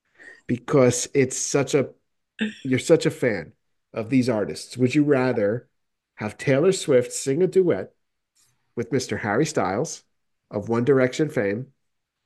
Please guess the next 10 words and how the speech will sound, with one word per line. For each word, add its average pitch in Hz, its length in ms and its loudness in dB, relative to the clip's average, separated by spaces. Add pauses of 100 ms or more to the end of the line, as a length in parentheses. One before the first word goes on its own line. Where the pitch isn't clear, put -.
(1080)
or 139 380 4
have 127 220 -6
Taylor 131 300 0
Swift 147 280 -4
sing 139 220 -4
a - 20 -6
duet 131 360 -2
with 107 140 -8
Matty 110 300 -2
Healy 110 480 0